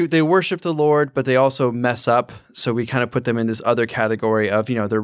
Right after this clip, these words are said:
they're really good kings, but they're not, they don't quite reach the heights of David. And then we're gonna have our, 'cause there's really no okay kings. <laughs> So after that, you're gonna go to your bad kings.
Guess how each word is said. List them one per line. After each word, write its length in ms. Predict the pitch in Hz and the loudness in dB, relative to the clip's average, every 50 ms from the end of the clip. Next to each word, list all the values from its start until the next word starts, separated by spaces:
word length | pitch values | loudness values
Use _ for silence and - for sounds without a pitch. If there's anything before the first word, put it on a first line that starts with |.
| 120 131 | -4 -4
they're 160 | 131 139 139 | -2 0 2
really 220 | 139 156 156 151 139 | 4 4 4 4 4
good 240 | 135 139 127 127 | 4 2 0 2
kings, 260 | - 143 127 127 120 - | 0 0 0 0 0 -2
but 120 | - 113 | -4 -4
they're 100 | 113 113 | -4 -2
not, 180 | 117 120 120 - | -2 -2 -2 0
they 80 | 127 | 0
don't 160 | 131 127 123 | 0 0 0
quite 260 | - - 131 117 95 107 | 0 -2 -2 -2 0 -2
reach 260 | 127 127 123 - - | -2 -2 -2 -2 -4
the 80 | 117 | -4
heights 280 | - - 131 123 120 - | -2 -2 -2 -2 -2 -4
of 100 | 120 113 | -6 -2
David. 460 | - 127 127 127 127 131 131 131 131 - _ | 2 2 4 4 4 2 0 -2 -8 -10 _
And 160 | 127 123 127 | -2 0 2
then 140 | 139 147 151 | 2 2 2
we're 120 | 151 151 151 | 2 2 2
gonna 180 | 147 143 135 | 2 0 0
have 400 | 131 127 135 127 127 127 127 123 | 0 0 0 2 2 2 2 2
our, 160 | 113 117 117 120 | 0 0 0 0
'cause 180 | 131 - 156 151 | 0 -2 -2 0
there's 140 | 160 147 151 | 0 0 2
really 180 | 175 185 175 160 | 2 2 4 4
no 200 | 151 135 127 123 | 4 2 2 2
okay 420 | 113 120 120 113 - 123 117 117 | 0 -4 -6 -6 -4 -4 -4 -2
kings. 420 | 113 - 127 131 135 139 127 - - - | -2 -2 -2 -2 0 0 -2 -2 -4 -6
<laughs> 20 | |
So 260 | - - - 135 127 | -8 -4 -2 0 2
after 320 | 120 131 139 - 135 131 127 | 2 2 0 -2 -4 -8 -6
that, 220 | - - 143 139 | -4 -4 -4 -2
you're 100 | 139 135 | -4 -4
gonna 140 | 123 120 120 | -6 -4 -4
go 100 | 123 117 | -4 -2
to 60 | 113 | -2
your 100 | 110 107 | -4 -2
bad 320 | - 135 135 151 156 139 | 0 0 2 2 0 -2
kings. 400 | - - 156 147 147 147 139 - | -2 -2 -2 0 0 -2 -4 -6